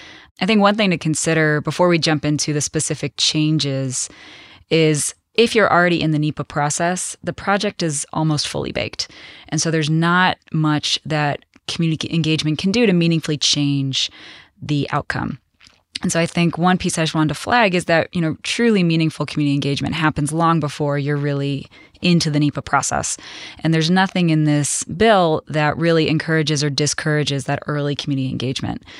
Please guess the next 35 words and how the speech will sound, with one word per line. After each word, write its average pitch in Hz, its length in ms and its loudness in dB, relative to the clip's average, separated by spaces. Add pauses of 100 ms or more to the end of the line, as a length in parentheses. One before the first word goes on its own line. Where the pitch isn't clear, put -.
(440)
So - 120 -2
that 180 120 4
is 190 120 4
something 156 280 0
that 151 100 0
we 147 80 0
need 143 140 2
to 139 60 -4
keep - 260 -4
our 135 100 0
eye 139 180 0
on, 135 120 0
but 127 160 -6
it's - 160 -6
not 143 260 -2
something 131 400 -4
that 127 140 -2
is - 480 -6
changed 139 580 0
by 131 140 -4
this 127 240 -4
bill 120 240 -4
in 95 80 -4
particular. - 580 -6 (540)
There - 180 2
are 214 160 4
changes 156 760 0 (120)
to 151 560 0
specific - 540 -4
parts - 500 -4 (100)
of 185 480 0 (200)
nepa. 185 340 2
One 156 240 2
big 160 180 0
area 156 480 0